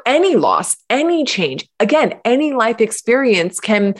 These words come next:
start to bring up those feelings of grief. And because the world is experiencing that at the same time right now,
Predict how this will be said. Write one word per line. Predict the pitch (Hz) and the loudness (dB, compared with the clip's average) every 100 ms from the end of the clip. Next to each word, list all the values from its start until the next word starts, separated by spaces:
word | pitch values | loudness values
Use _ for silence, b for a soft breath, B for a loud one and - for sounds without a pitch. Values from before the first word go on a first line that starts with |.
| B B | B B
start | - - 240 240 | -6 2 2 2
to | 214 | -2
bring | 175 202 240 240 233 | -2 0 2 4 2
up | 247 | 0
those | - 196 196 | 2 2 2
feelings | 208 202 190 185 | 0 2 0 0
of | 170 | -2
grief. | 165 254 202 - | 0 0 0 0
And | 208 | 0
because | 208 208 - 262 233 | 2 0 0 0 4
the | 240 | 2
world | 220 196 233 277 320 320 277 | 2 2 4 6 6 4 2
is | 277 | -2
experiencing | 247 - - 247 277 247 220 226 | -4 -8 -2 0 4 2 2 0
that | 202 175 - | 0 -2 -4
at | - 320 | -2 -2
the | - 311 | -2 -6
same | - 269 277 277 | -2 -2 0 -2
time | 226 262 247 202 190 | 0 0 2 0 -2
right | 180 208 226 214 | 0 2 2 0
now, | 196 220 214 160 156 175 | 0 0 2 2 2 -2